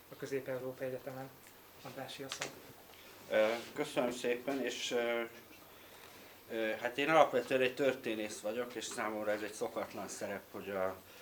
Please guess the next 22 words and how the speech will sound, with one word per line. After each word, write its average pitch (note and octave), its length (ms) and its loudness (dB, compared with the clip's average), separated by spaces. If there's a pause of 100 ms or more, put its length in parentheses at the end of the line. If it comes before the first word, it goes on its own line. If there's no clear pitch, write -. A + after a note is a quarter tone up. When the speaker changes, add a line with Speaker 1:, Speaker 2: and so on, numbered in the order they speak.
(160)
Speaker 2:
jövőről G#2+ 480 -2
kell G2+ 160 -2
beszélnem, A2+ 680 -4
ezért G#2+ 360 -4
gondoltam G#2 520 -4
egy G2+ 220 -4
ilyen, G2+ 340 -2 (160)
ö, G2+ 180 -6 (720)
kiváló, G#2 680 2 (160)
ö, A2+ 40 -4
történész A2+ 800 -2
kollégától, G#2+ 640 -2
egy G#2 160 -6
konzervatív G2 800 -4
történésztől, G2 800 -8
John F#2+ 180 -6
Lukástól F2+ 720 -8
az F2 60 -10
egyik F2+ 320 -12
könyvéből F2 540 -8
ezt - 280 -10
a F2 240 -6